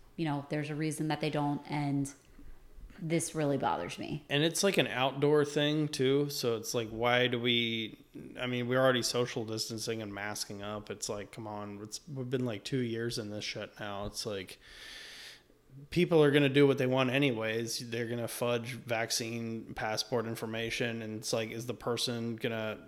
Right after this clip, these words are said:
Speaker 2: just really do diligence on every single person's, you know, items that they bring in? Are you gonna trust all of their covid tests? Like,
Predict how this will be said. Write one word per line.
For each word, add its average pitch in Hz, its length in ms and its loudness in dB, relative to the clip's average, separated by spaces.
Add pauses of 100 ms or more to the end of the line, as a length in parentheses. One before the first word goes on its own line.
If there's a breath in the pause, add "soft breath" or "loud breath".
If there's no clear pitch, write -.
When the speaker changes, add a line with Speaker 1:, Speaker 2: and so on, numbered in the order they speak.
Speaker 2:
just 117 320 -4 (160)
really 123 760 0
do 123 300 0
diligence 120 640 0
on 101 140 -2
every 110 320 -4
single 113 300 -4
person's, 107 840 -6 (280)
you 123 80 -6
know, 98 180 -6
items 120 640 -2 (480)
that 117 220 -4
they 113 100 0
bring 113 320 -4
in? 117 240 0
Are 123 80 2
you 110 100 -2
gonna 107 160 -2
trust 113 360 -4
all 107 240 -4
of 110 60 -4
their 110 120 2
covid 113 460 -4
tests? 117 420 0
Like, 95 320 -8